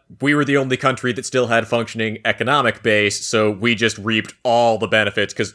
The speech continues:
no one else could compete with us. By the seventies and eighties, it wasn't true anymore, and the w-, only way to keep profits high was to start clawing back down worker costs.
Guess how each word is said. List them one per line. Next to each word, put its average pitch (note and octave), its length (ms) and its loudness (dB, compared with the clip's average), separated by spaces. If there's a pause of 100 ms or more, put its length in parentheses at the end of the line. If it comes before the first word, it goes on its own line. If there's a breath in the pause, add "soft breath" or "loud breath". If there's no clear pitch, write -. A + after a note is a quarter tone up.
(100)
no G#2+ 180 2
one G#2 140 2
else F#2+ 180 -2
could G2 140 -10
compete A#2+ 320 -6
with G2 120 -6
us. E2 300 -6 (640 soft breath)
By D3 580 2 (240)
the C3 500 2
seventies D3 680 -2
and B2 100 -2
eighties, E3 520 0 (600 soft breath)
it C#3+ 180 0
wasn't D#3 340 -2
true D3 280 0
anymore, A#2+ 580 0
and A#2+ 140 -2
the B2 40 2
w-, A#2+ 200 -2
only C3 220 -2
way B2+ 120 0
to A#2 80 -4
keep - 180 -10
profits A#2+ 420 -2
high A#2 300 2
was A2 220 -2
to A#2 60 -8
start A2 420 0 (140)
clawing A#2+ 600 0
back G#2+ 440 0
down G2+ 400 -2
worker F#2 360 -4
costs. - 720 -6